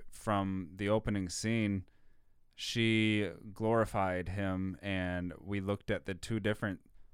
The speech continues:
ways that this, uh, scene was viewed from that day in two thousand twelve. He,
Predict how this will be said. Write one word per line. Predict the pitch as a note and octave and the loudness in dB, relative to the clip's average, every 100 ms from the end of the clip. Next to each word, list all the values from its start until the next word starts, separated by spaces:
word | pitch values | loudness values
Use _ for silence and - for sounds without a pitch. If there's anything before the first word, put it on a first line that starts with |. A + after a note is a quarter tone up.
| - - - | -20 -18 -6
ways | G2 G#2+ A2+ G#2+ F#2+ - - | 2 4 4 2 -2 -6 -2
that | G2+ F#2 - - | 0 0 -4 -10
this, | - G2+ - - | -8 -4 -4 -4
uh, | G2+ F#2+ F2 | -2 -2 -2
scene | - A#2 G#2+ | -2 -2 -2
was | F#2 | -4
viewed | F2+ A2 C#3 A#2+ G#2+ F#2+ | -4 -2 0 0 -2 -4
from | G#2+ G2+ | -2 0
that | F#2+ F2+ _ A2 | 0 -4 _ -6
day | G#2+ G2+ | -2 0
in | G2 | -2
two | - | -2
thousand | A2 G2+ F#2 F2 | 0 0 -2 -6
twelve. | - E3 B2 G#2+ - - - - - - - - | -2 2 2 2 -6 -20 -20 -20 -20 -20 -20 -16
He, | - C#3+ C#3+ C#3 C3+ | -4 0 2 2 2